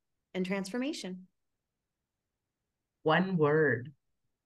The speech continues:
Speaker 2: Amazing.
Speaker 1: Mm, it is.
Speaker 2: It's amazing and it's beautiful. It
Speaker 1: Mm-hmm.
Speaker 2: really is.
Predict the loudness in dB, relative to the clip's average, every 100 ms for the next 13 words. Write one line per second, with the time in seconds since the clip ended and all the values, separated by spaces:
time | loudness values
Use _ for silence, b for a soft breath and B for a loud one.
0 | _ _ _ _ _ _ _ _ _ _
1 | _ _ _ _ _ _ _ _ _ _
2 | 0 4 6 4 4 2 2 -2 _ _
3 | _ _ -8 -6 -4 -4 -4 -4 -6 -6
4 | -8 -18 _ _ _ -4 0 0 -2 -6
5 | -14 _ _ _ _ _ _ -2 2 6
6 | 6 6 4 2 0 2 2 2 0 2
7 | 4 4 0 -2 -4 _ _ _ _ -8
8 | 0 2 2 2 2 2 2 2 0 -2
9 | -6